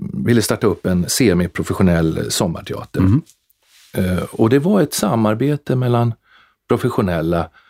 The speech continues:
Speaker 1: och amatörer. Så där fick ju vi chansen, vi amatörer, att se hur de professionella jobbar. Och det skulle jag vilja säga var en otroligt bra skola för mig.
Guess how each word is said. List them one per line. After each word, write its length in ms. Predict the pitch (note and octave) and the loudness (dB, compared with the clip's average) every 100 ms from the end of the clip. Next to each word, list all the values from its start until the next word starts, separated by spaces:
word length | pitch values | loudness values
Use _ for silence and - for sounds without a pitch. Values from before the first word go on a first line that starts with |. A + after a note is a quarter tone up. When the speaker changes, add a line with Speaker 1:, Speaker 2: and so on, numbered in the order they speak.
| _ _ | _ _
Speaker 1:
och 240 | A2+ G#2 - | -4 -4 -2
amatörer. 680 | F#2+ A#2+ D3 E3+ - - - | 0 2 2 0 -2 -8 -12
Så 140 | - G#2 | -6 -2
där 100 | C#3 | 0
fick 200 | G#3+ - | 0 0
ju 80 | B2+ | 2
vi 180 | G#2 | 2
chansen, 540 | G2 F2+ F2 G2 - F2 | 0 -4 -6 -4 -2 0
vi 140 | E2+ | 0
amatörer, 600 | D#2+ E2+ - - - - - - - | 0 -2 -2 -4 -4 -8 -10 -18 -8
att 100 | - | -4
se 220 | - G2 F2 | 0 2 2
hur 340 | F2 E2 - | 0 0 -4
de 200 | - F2 | -4 -4
professionella 600 | - G2+ F#2 G#2+ E3 A#3+ | -2 -4 0 2 4 4
jobbar. 340 | G#2 - - - - - - - - _ _ | 2 0 -4 -6 -14 -20 -20 -20 -20 _ _
Och 120 | - | -4
det 180 | F#2+ A#3 | 0 0
skulle 240 | - - | 2 2
jag 100 | A2+ | 4
vilja 200 | F#2+ F#2+ | 4 2
säga 520 | F2 A2+ F2 F2+ F2+ F2 - - | 0 0 0 0 -2 -4 -8 -6
var 320 | - G2 G2+ | 0 2 2
en 200 | G2+ F2+ - | 0 -2 -2
otroligt 760 | - - - - C#4 A2+ F#2 | -8 -6 -2 2 2 2 0
bra 180 | - D#2+ | 2 -2
skola 380 | - A#2 F2+ F2 | -2 2 2 2
för 120 | - | 2
mig. 400 | A#2+ F#3 - G2 | 0 0 -4 -10